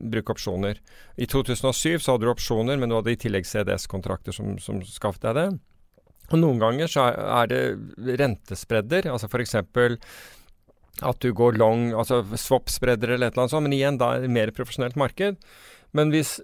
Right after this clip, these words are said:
hvis du, bruk opsjoner. Altså jeg følte at jeg, altså sånn,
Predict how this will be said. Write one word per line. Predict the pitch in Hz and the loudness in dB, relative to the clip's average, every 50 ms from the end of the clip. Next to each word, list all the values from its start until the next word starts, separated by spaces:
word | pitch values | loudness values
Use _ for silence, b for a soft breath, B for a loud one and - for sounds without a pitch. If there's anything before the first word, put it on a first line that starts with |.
| - | -4
hvis | 147 143 135 - - | -2 -2 -2 -2 -2
du, | - 160 160 165 160 147 120 107 B B B B B - - _ _ _ _ _ _ - - | -2 0 0 0 0 -2 -6 -8 B B B B B -20 -20 _ _ _ _ _ _ -8 -2
bruk | 135 131 147 156 151 - | 4 6 6 6 6 4
opsjoner. | 165 - - 131 127 139 165 175 - - - - _ _ _ - | 0 0 0 2 2 2 2 0 0 -4 -12 -20 _ _ _ -6
Altså | - 151 135 | -2 0 2
jeg | 147 131 139 151 180 190 185 160 b b b b b b b b b b b b b b b b b - - _ - _ _ - - | 4 4 4 4 4 2 0 -2 b b b b b b b b b b b b b b b b b -20 -20 _ -20 _ _ -18 -4
følte | - - 180 160 - 139 127 | 4 4 4 6 6 4 4
at | 131 - 156 | 4 4 4
jeg, | 147 147 151 151 151 | 4 6 6 4 4
altså | 147 151 - 151 143 | 2 2 0 0 2
sånn, | - 143 143 143 | 2 2 2 2